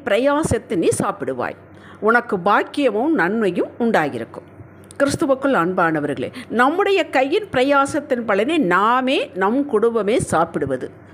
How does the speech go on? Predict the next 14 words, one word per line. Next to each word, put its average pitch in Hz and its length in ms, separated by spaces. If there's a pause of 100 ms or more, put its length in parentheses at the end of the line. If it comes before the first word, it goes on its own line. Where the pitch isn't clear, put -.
(120)
பாக்கியம். - 580 (520)
அதாவது, 254 480
ஆசீர்வாதமாக, 202 920
சந்தோஷமாக 214 960
இருப்பதும், 175 580 (300)
இதன் 254 320
விளைவுதான் 294 540
நன்றாக 214 640
இருப்பது, 151 480 (340)
சமாதானத்தோடு 240 960
வாழ்வது, 151 440 (380)
இவைகள் 240 380
நமது 208 480 (100)
பிறப்புரிமை. 247 880